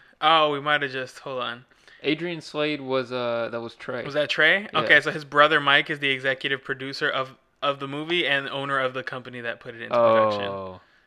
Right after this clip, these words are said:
Speaker 1: So that's where that, that's where that's going.
Speaker 2: You know what? He wasn't bad in this movie,
Speaker 1: He actually
Speaker 2: though.
Speaker 1: wasn't. I hate that. There's a lot of things to point at, uh,
Speaker 2: Like,
Speaker 1: that
Speaker 2: his
Speaker 1: are
Speaker 2: character, I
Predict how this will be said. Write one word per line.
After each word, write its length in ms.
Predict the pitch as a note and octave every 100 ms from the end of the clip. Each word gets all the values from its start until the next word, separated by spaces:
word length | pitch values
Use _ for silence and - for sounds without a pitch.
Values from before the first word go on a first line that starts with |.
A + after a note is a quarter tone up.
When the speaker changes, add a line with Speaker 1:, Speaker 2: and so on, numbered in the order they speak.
| _
Speaker 1:
So 200 | C3 B2+
that's 200 | C3 B2+
where 140 | B2 A#2+
that, 280 | A#2+ - - -
that's 200 | C#3 C#3
where 120 | B2
that's 220 | B2 A#2+
going. 220 | - A2+
Speaker 2:
You 60 | A3
know 120 | A#3
what? 260 | F#3 F3 -
He 100 | G3+
wasn't 280 | A#3+ A3+ B2+
bad 180 | D#3 C3
in 120 | G2+
this 120 | -
movie, 180 | G#2 A#2+
Speaker 1:
He 20 |
actually 200 | A3 -
Speaker 2:
though. 40 | G3
Speaker 1:
wasn't. 340 | F3 D3+ C#3 - _ _ - -
I 60 |
hate 220 | E3 E3+ D#3
that. 160 | - - D3
There's 200 | F3+ F#3
a 60 | F3+
lot 200 | E3 D#3+
of 80 | D#3+
things 180 | E3 E3
to 80 | C#3+
point 260 | D3+ D3
at, 260 | D#3 D3+ - _ _ E2+ _ _ _ -
uh, 160 | D#3+ D3
Speaker 2:
Like, 160 | D3 D#3
Speaker 1:
that 100 | D3+
Speaker 2:
his 80 | D3+
Speaker 1:
are 80 | D3
Speaker 2:
character, 380 | E3 F#3 C#3+
I 80 | F3+